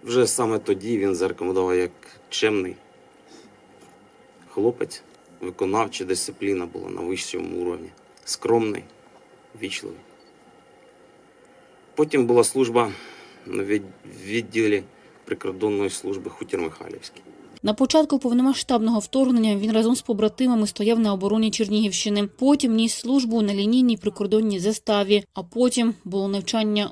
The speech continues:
Speaker 2: у Польщі. Згодом Олег вже сам почав навчати новобранців.
Speaker 1: В листопаді двадцять четвертого року Олегу Миколайовичу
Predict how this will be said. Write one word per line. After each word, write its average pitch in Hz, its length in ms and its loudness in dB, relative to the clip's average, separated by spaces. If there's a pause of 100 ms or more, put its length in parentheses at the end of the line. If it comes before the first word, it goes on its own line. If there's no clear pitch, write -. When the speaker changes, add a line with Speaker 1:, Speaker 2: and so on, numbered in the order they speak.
Speaker 2:
у 190 80 -6
Польщі. 202 720 2
Згодом 226 560 0 (100)
Олег 202 420 0 (140)
вже 202 220 0
сам 190 400 -2
почав 220 340 0
навчати 190 560 -2 (300)
новобранців. 190 840 0 (160)
Speaker 1:
В - 80 -10
листопаді - 460 -2
двадцять 87 240 -4
четвертого 110 380 -4
року 113 260 -6 (760)
Олегу 110 260 0
Миколайовичу 110 600 0